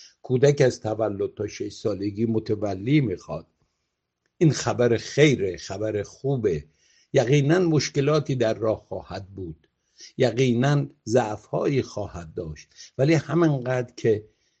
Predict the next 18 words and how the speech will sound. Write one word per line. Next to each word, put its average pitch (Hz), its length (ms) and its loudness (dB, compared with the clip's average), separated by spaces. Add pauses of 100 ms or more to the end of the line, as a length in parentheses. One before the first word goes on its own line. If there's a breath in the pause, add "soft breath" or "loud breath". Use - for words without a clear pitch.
(100)
جامعه 147 520 6
به 185 120 4
این 147 220 2
نتیجه 123 400 0
رسیده 120 460 -2
که 123 140 -6
کودکان 113 920 -2 (340)
متولی 107 720 -2
می‌خوان، 117 720 -2 (320)
گام 123 320 2
بزرگی 127 720 4
در 101 360 -4
رشد 135 300 -2
و 120 40 0
تعالی 113 520 -2
خود 202 420 4
جامعه 104 500 4
است 117 200 -2